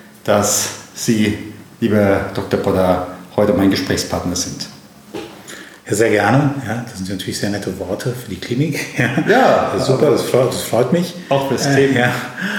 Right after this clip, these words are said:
Speaker 2: Und, äh, ja,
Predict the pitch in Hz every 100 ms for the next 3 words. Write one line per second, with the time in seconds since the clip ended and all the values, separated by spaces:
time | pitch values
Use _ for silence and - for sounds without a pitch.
0 | 185 143 - 113 110 107 98 160 113 104
1 | 101 101 101 - - - _ - - -
2 | - 143 113 95 101